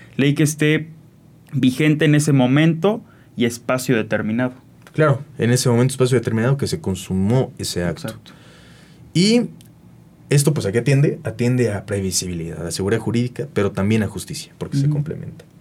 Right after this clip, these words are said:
Speaker 2: Y la teoría de los actos consumados, pues, atiende a que no se vulnere la esfera de derechos adquiridos del gobernado, porque precisamente una norma posterior no puede vulnerar un derecho que ya adquirió un gobernado con una norma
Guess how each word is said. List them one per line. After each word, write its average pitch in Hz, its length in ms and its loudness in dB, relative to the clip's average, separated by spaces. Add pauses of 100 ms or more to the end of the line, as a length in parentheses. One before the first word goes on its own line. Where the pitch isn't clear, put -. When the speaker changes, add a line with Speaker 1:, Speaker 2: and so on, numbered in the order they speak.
(500)
Speaker 2:
Y 131 60 2
la 143 120 4
teoría 170 200 4
de 190 60 6
los 175 260 4 (260)
actos 175 320 2
consumados, 185 720 4
pues, 127 200 2
atiende 131 580 2 (420)
a 127 120 -2
que 143 100 2
no 151 80 8
se 156 100 4
vulnere 139 340 6
la 113 120 4
esfera 135 340 2
de 113 120 6
derechos 127 480 2
adquiridos 185 880 2
del 113 180 2
gobernado, 101 640 2
porque 104 280 -4
precisamente 143 800 2 (360)
una 151 200 6
norma 160 520 6
posterior 139 680 2 (320)
no 123 220 2
puede 123 200 4
vulnerar 123 520 2
un 120 140 0
derecho 113 440 0
que 98 140 -4
ya 101 100 2
adquirió 104 320 -4
un 104 80 -2
gobernado 123 540 2
con 101 200 -4
una 95 100 0
norma 90 420 -2